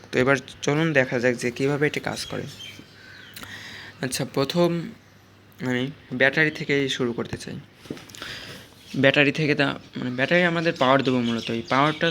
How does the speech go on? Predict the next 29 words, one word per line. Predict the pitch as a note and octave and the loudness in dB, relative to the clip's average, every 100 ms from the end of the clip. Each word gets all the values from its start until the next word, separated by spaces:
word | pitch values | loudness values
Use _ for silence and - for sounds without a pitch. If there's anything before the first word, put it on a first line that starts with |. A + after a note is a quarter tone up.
| D#3+ | -2
দিব | B2+ B2+ C3 | -2 0 0
হচ্ছে | C3+ - C3+ | -2 -6 -4
আমাদের | A#2 A#2+ C3+ - | -2 0 -2 -4
ফ্লাইট | B2 B2 B2 | 0 0 0
কন্ট্রোলারে। | A#2+ A2+ A2+ A#2 A#2+ B2+ - - - - - - - - - - _ _ - - - - - - - - - - - _ - - - - - - - - - - - - - C3+ | -6 -6 -8 -6 -8 -8 -14 -20 -20 -20 -20 -20 -20 -20 -20 -20 _ _ -20 -20 -16 -16 -16 -20 -20 -20 -20 -20 -20 _ -20 -20 -20 -20 -20 -20 -20 -20 -20 -20 -20 -20 -12 -8
আচ্ছা, | - C3+ | -6 -4
প্রথমে | C3 C3 D#3 D3+ | -2 0 2 2
আমি | D3 D3 | 0 2
ট্রান্সমিটার | C3 C3+ - C#3+ C#3+ | 2 2 0 -2 -2
থেকে | D3 C#3 | -2 -2
শুরু | C3 B2 | -2 0
করি, | B2 B2+ | 0 -2
তাহলে | B2+ A#2+ | -4 -4
এটা | A#2+ A#2 | -4 -6
বুঝতে | A#2 - B2 - | -6 -6 -6 -6
সুবিধা | A#2 A2+ | -4 -4
হবে। | A2+ A#2+ - - - - - - - - _ _ _ _ - - - | -6 -8 -14 -16 -14 -12 -14 -16 -20 -20 _ _ _ _ -20 -14 -6
আমরা | D3 D#3+ | -4 2
প্রথম | D#3 F3 E3 | 2 2 0
কি | B2+ A#2 | -2 4
ট্রান্সমিটারটা, | C3 C#3 D3+ D3 D3+ D3 C#3+ C3+ - - - - | 2 2 -2 0 0 2 2 2 -2 -14 -14 -2
ট্রান্সমিটার | C#3+ D3+ D#3 D3 | 0 0 -2 0
দিয়ে | D3 | 0
আমরা | C#3+ C#3+ | 0 0
সিগন্যাল | C3+ C3 C3 C3 | 0 0 0 0
পাঠাবো | B2 A#2 B2+ B2 | -2 -4 -4 -4
যে | A#2 - | -6 0
থ্রোটন | B2+ B2+ B2+ A#2+ | 0 2 2 2
অ্যালিরন | A#2+ B2 | 0 0